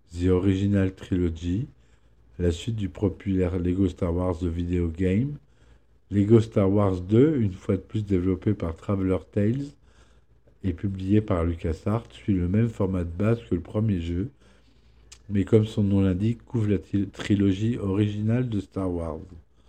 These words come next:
Un jeu intitulé Traction est annoncé. Traction est un jeu de rythme en cours de développement pour la PlayStation portable par le développeur britannique Kujo Entertainment,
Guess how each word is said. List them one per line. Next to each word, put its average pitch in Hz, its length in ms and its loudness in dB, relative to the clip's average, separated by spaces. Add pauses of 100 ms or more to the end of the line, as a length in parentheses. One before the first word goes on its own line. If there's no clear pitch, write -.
(840)
Un 95 160 4
jeu 117 440 4
intitulé 95 580 0
Traction 123 600 -2
est 101 180 0
annoncé. 92 580 -2 (560)
Traction 123 600 0
est 92 200 -2
un 95 140 2
jeu 113 160 4
de 101 120 0
rythme 110 340 0
en 90 80 0
cours 113 220 -2
de 101 80 2
développement 98 640 0
pour 107 180 -2
la 90 120 2
PlayStation 104 600 -2 (140)
portable 104 580 -8 (640)
par 90 160 0
le 90 80 2
développeur 101 640 2
britannique 98 640 -2
Kujo 113 360 2
Entertainment, 95 760 -2